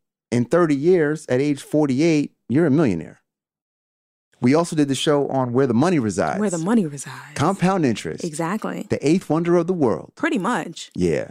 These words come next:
Speaker 2: And the eighth wonder of the world is making very regular people millionaires every single day.
Speaker 1: Absolutely. We talk to people all the time who, when we run projections on where they're headed, they're like,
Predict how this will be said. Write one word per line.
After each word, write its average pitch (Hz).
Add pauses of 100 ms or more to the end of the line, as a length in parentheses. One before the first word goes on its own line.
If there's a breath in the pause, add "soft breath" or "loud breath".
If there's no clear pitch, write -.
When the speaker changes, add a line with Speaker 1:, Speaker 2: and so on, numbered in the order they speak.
Speaker 2:
And 202
the -
eighth 254
wonder 247
of 226
the 214
world 233
is 196
making 190 (260 soft breath)
very 208
regular 196
people 180 (240)
millionaires 185 (180)
every 170
single 160
day. 156 (160)
Speaker 1:
Absolutely. 71
We 127
talk 139
to 104
people 101
all 98
the 87
time 85 (100)
who, 87 (180)
when 98
we 131
run 131
projections 95
on 87
where 92
they're 85
headed, 76 (540)
they're 214
like, 87